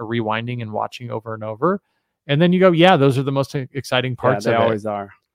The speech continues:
Speaker 1: And so when people go
Speaker 2: It's kinda like, um, Who Wants to Be a Millionaire? The, the best one was the crowd, what the crowd thinks is the right answer.
Speaker 1: Yeah.
Speaker 2: It was never wrong
Speaker 1: Yeah.
Speaker 2: because it's a lot of
Speaker 1: Yeah.
Speaker 2: people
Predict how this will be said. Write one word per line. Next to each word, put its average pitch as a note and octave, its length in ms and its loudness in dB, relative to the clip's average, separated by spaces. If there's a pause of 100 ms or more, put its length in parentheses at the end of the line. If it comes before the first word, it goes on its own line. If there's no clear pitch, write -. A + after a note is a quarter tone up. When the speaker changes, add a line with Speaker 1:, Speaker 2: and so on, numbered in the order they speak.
(160)
Speaker 1:
And B2 80 -8
so D3 120 0
when C3+ 140 2
people D#3 320 -2
go B2+ 260 6
Speaker 2:
It's B2 140 4
kinda E3+ 260 4
like, D#3+ 240 4 (100)
um, B2 360 2 (140)
Who B2+ 80 0
Wants C#3 180 0
to - 60 -20
Be B2+ 100 2
a A#2 40 2
Millionaire? B2 540 -2 (760)
The, C3+ 380 2
the C#3 240 2
best C3+ 440 4
one C3 240 2
was A2+ 240 0 (100)
the A#2 160 -6
crowd, A2+ 640 0 (680)
what B2+ 240 -2
the - 80 -4
crowd A#2+ 580 2
thinks A#2+ 360 -4
is A2 160 -6
the A#2 100 -8
right G#2+ 200 -4
answer. G2+ 500 -10 (200)
Speaker 1:
Yeah. B2 280 -2
Speaker 2:
It E3 60 6
was E3 180 10
never D3 560 4
wrong A#2+ 560 0 (220)
Speaker 1:
Yeah. C#3+ 80 -2
Speaker 2:
because C3+ 240 2
it's C#3 160 -2
a C3 140 0
lot C#3 420 2
of F3 260 -2
Speaker 1:
Yeah. - 80 -20
Speaker 2:
people B2 560 0